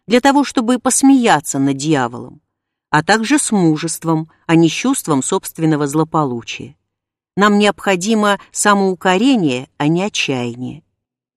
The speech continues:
Если человек верит в то, что он не делает ничего доброго, если в добром смысле этого слова он отчаивается в себе,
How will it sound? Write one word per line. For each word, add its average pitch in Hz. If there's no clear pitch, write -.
Если 262
человек 214
верит 208
в -
то, 226
что -
он 190
не 185
делает 202
ничего 170
доброго, 151
если 208
в 156
добром 190
смысле 190
этого 180
слова 180
он 208
отчаивается 175
в -
себе, 190